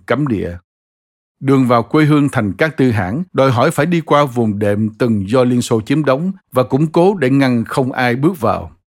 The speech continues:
Khi chạy khỏi Mông Cổ, quân Liên Xô để lại một khung cảnh phi thực đầy các hố pháo với xác kim loại của xe tăng, xe tải hỏng,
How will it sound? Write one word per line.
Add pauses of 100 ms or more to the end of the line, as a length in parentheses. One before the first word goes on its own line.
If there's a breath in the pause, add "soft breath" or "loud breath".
(500)
Khi
chạy
khỏi
Mông
Cổ, (380)
quân
Liên
Xô
để
lại
một
khung
cảnh
phi
thực
đầy
các
hố
pháo
với
xác
kim
loại
của
xe
tăng, (300)
xe
tải
hỏng,